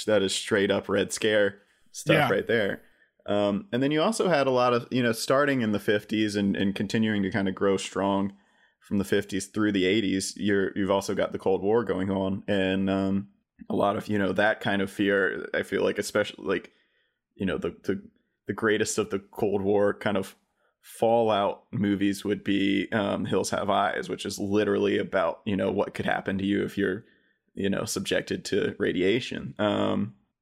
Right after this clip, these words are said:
Speaker 1: so yeah, you, you got a lot of stuff to be scared about in that, in
Speaker 2: Yeah.
Speaker 1: that period. But yeah, definitely a lot of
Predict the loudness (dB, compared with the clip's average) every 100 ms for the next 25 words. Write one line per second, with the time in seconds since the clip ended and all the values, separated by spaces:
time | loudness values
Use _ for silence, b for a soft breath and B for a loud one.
0 | -8 0 2 2 -2 -6 _ _ 0 2
1 | 2 0 -2 -2 -4 0 2 2 2 0
2 | -2 0 -2 0 0 0 0 -2 0 0
3 | 2 0 -2 0 4 6 4 2 0 0
4 | 4 4 4 2 2 0 2 2 4 2
5 | 0